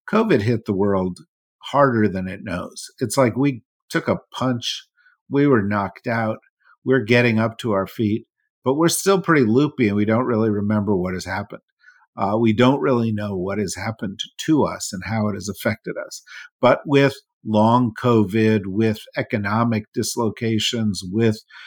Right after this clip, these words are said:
dislocations to international institutions, which had to focus on one thing and stop focusing on something else, um, uh, uh, I think with lasting implications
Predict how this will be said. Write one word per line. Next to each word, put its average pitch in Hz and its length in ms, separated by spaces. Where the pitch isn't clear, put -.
dislocations 117 920
to 127 100
international 107 680
institutions, 110 840
which 107 140
had 110 180
to - 60
focus 110 420
on 110 160
one 107 300
thing 110 240
and 107 100
stop 107 400
focusing 110 420
on 110 120
something 107 420
else, 107 320
um, 104 540
uh, 107 300
uh, 123 220
I 127 120
think 180 280
with 131 180
lasting 113 1000
implications 123 880